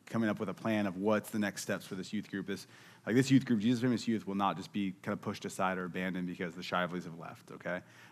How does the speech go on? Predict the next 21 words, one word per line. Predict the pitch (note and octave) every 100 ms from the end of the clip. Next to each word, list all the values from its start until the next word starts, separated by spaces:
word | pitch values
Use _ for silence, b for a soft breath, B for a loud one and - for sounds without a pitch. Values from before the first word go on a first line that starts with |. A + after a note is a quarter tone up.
| -
Like, | E2
we | C#2+
want | G#2 G2+
you | G#2+
to | G2+
know | G2 F#2
that, | F2+ E2
that | - F2+ E2+ - _
the | -
next, | F#2+ G2 - - - -
you | G2
know, | F2 E2+ E2
basically | - F2+ - F2
season | - G#2+ G2
of | F2+
us | F#2+ -
being | G#2+ A2+ A#2
here | A#2+
and | G#2+
finishing | - A2 G#2+ A#2+ A2+
here | B2 B2+